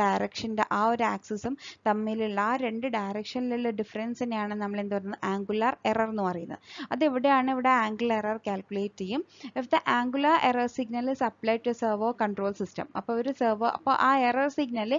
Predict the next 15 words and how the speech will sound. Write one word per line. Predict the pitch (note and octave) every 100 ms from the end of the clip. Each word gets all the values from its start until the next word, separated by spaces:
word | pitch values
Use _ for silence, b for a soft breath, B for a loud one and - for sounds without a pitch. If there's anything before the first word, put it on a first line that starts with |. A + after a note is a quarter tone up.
| B B C#4
ഒരു | B3 B3
servo | A#3 A3+ C4 C4+
control | A3+ A3 A3
സിസ്റ്റത്തിലോട്ട് | A3+ - G3 G3 G3 G3 D#4 -
കൊടുക്കുന്നുണ്ട്. | A#3 G3+ G#3 F#3+ F3+ G3+ D4+ B -
Then | B3+ C#4+ C#4
it | B3+ D4
will | E4+ D4+
move | C4+ - C#4+ D4
the | C4 A3+
axis | - B3+ B3
of | B3 A#3
the | A#3+
radar | G#3 G3+ G3+ G#3 F#3+
antenna | F#3+ G3